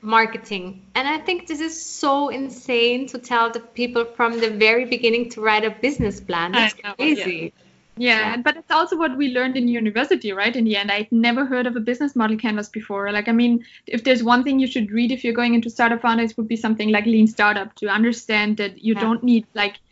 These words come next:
Speaker 2: you know, hundreds of thousands of euro before you get started. It, it's not the thing. And this is also something that's very interesting always with, uh, the Startup Life programs, when I ask entrepreneurs what they need, and they will always come up and saying, "Yeah, money."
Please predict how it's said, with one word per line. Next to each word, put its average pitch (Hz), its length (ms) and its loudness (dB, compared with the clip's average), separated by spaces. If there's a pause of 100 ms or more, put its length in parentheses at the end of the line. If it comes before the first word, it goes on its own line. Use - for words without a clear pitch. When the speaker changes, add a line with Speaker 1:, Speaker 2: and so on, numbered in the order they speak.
(140)
Speaker 2:
you 233 80 0
know, 233 60 4
hundreds 233 480 2
of 220 120 -8
thousands 220 380 0
of 214 140 -12
euro 240 240 2
before 220 380 -2
you 220 120 2
get 202 220 -6
started. 208 480 0
It, 214 140 -8 (120)
it's - 200 -10
not 220 180 2
the 220 80 -8
thing. 220 340 -4 (300)
And 247 100 4
this 285 100 2
is 269 120 0
also 240 240 2
something 226 340 -2
that's 214 140 -2
very 214 240 2
interesting 220 360 -2
always 214 280 -2
with, 214 160 -6
uh, 208 320 -4
the 208 80 -4
Startup 208 260 0
Life 208 200 -2
programs, 214 380 0 (420)
when 226 400 4
I 214 160 4
ask 214 240 0
entrepreneurs 220 500 0
what 220 140 -2
they 220 80 2
need, 240 220 4
and 240 120 2
they 226 120 4
will 233 120 4
always 240 220 4
come 240 160 0
up 214 100 2
and 220 100 0
saying, 220 220 0 (140)
"Yeah, 233 120 2
money." 214 360 2